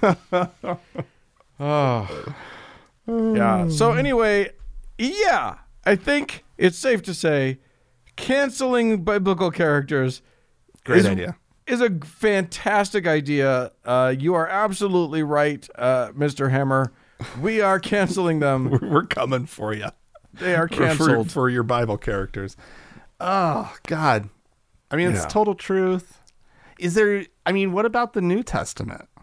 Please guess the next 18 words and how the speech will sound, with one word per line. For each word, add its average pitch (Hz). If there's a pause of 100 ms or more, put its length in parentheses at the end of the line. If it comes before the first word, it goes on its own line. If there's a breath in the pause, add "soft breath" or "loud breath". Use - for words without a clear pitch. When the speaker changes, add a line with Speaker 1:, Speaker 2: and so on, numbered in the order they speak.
(720)
Speaker 1:
Is 143
there 170
Speaker 2:
Well 147
Speaker 1:
anybody 196
who 185
you 180
can, 180
like 165 (380)
Speaker 2:
Who, 156
who 160
I 160
would 156
wanna 156
save 180
from 170
the 156
New 147
Testament? 294